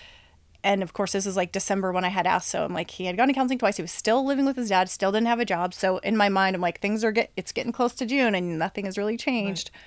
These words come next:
Speaker 1: But I had unfriended him on all social media. However, I went to go look at his page just
Speaker 2: Okay.
Speaker 1: 'cause, you know, you stalk people.
Speaker 2: Yeah, of course you
Speaker 1: <laughs>
Speaker 2: do.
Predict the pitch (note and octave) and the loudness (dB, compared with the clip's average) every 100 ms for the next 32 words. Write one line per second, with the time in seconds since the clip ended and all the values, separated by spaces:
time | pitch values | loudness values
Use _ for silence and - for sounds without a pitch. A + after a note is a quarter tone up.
0 | - - _ - - _ _ G#3 G3+ - | -20 -20 _ -20 -20 _ _ 6 6 6
1 | G#3 G3+ G#3 - G#4 - A3+ G#3+ G#3+ G#3+ | 4 6 4 4 2 4 4 4 0 0
2 | F#3+ F3 F3 F#3 F#3 E3+ E3+ E3+ F3 G#3 | 2 0 -4 -6 -4 -4 -4 -4 -4 -8
3 | _ - - A3+ E4+ B3+ A3+ G#3 C#4+ E4+ | _ -20 -4 4 4 6 4 4 0 0
4 | F#4 C4+ F#3 F3+ - D#3 F3 - - F#3 | 0 0 -2 -6 -6 -6 -4 -6 -4 -4
5 | D#3 F3+ - F#3 E3 F3+ F#3 - - - | -4 -6 -6 -6 -6 -6 -6 -6 -6 -10
6 | - F#3 G3+ - - D5+ C#5+ C5 G4+ | -10 -8 -10 -6 -2 0 -2 -2 -4